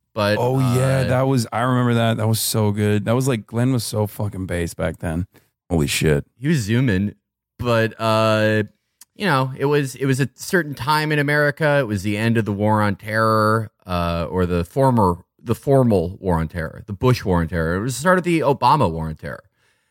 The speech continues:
Speaker 1: And it was the start of a very complicated, uh, liberal, liberalization of the image of the C I A. And the show that we are doing this week,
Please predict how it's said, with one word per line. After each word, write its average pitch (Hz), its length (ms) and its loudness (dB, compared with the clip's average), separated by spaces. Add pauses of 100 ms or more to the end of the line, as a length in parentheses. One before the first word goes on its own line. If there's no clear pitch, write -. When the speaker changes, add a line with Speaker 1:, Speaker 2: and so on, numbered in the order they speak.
(300)
Speaker 1:
And 127 560 0 (680)
it 160 140 -4
was 147 200 -6
the 160 100 -4
start 170 320 0
of 156 140 0
a 127 300 0 (500)
very 156 680 2
complicated, 117 920 0
uh, 87 480 -4 (340)
liberal, 160 880 2
liberalization 143 680 2
of 110 80 -2
the 98 220 -4
image 87 320 2
of 76 80 -10
the 82 60 -8
C 85 180 -6
I 80 100 -4
A. 73 220 -6 (1000)
And 123 580 0 (400)
the 151 100 -2
show 226 400 2
that 220 140 -4
we 180 100 2
are 175 80 4
doing 147 240 -4
this 135 200 -4
week, 101 400 -2